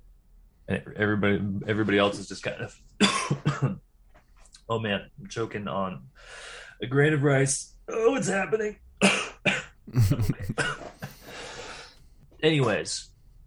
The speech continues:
Speaker 1: fast food fries, yeah, grain of
Speaker 2: Yeah,
Speaker 1: rice.
Speaker 2: I mean,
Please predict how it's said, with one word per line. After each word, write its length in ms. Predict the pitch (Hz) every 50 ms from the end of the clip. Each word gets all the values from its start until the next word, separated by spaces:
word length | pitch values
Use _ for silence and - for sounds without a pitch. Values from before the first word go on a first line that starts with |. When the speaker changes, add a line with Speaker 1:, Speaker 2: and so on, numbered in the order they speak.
| - - - - - - - - - - - - _ _ _ - - - - - - - - -
Speaker 1:
fast 240 | - 110 107 - -
food 160 | 113 113 104
fries, 480 | - 110 104 80 - - - - - - -
yeah, 240 | 113 101 78 - - - _ - - - - - -
grain 180 | - - 107 98
of 60 | 98
Speaker 2:
Yeah, 0 |
Speaker 1:
rice. 400 | 95 87 80 73 71 - - -
Speaker 2:
I 60 | - 90
mean, 380 | 90 90 87 87 85 82 82